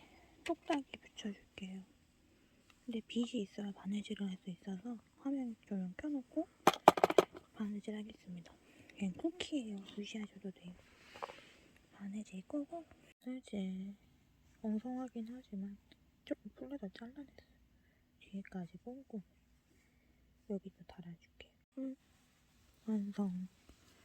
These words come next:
똑딱이 한번 해볼까요? 위치가 잘 됐을래나? 똑딱이 잘 붙였을래나? 불안한데. 뭔가 잘 됐으면 좋겠다 싶은?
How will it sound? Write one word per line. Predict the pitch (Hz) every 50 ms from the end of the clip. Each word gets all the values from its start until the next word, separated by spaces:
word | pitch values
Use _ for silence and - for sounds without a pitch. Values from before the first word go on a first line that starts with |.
| - - - - - -
똑딱이 | - 254 - - - 269 277 277 254 220 202
한번 | 196 175 170 170 175 175
해볼까요? | 185 226 233 254 262 247 - - - - 170 170 - - - - - - - - - - - - - - _ - - - - - - - - - - - - - - - - -
위치가 | 226 208 - - - 269 240 214
잘 | - - - 185
됐을래나? | 175 - 196 - - - - 175 160 165 160 170 196 - _ _ - _ _ _ - - - - - - - - - - - - - - - - _
똑딱이 | - - - 247 247 247 233 - 226 220 208 - - - - - _ _ - - - - -
잘 | 202 190
붙였을래나? | - - - - - - - - - 202 185 180 - - - - - - - - - -
불안한데. | - - 208 196 180 - - - - - - - - - - - - - - - - - - - - - - - - - -
뭔가 | - 190 196 190 196
잘 | 185 - - 185 185 185
됐으면 | - 202 - - 190 180
좋겠다 | - - - - - - - - - 180 175
싶은? | - - - - - - 226